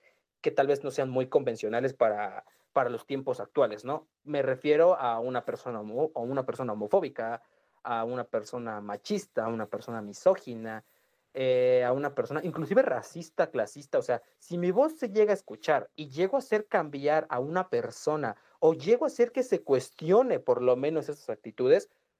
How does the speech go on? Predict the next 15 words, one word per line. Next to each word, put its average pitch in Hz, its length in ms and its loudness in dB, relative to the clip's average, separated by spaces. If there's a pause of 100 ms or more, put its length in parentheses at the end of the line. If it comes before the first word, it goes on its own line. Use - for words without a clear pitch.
yo 180 140 4
me 202 100 2
doy 170 120 4
por 147 160 -6
bien 135 160 -8
servido, 113 320 -6
¿sabes? 127 280 -6
O - 40 -16
sea, 107 320 -4 (340)
yo 180 140 2
me 175 80 2
doy 156 100 6
por 117 200 -2
bien 120 160 -4
servido 147 500 4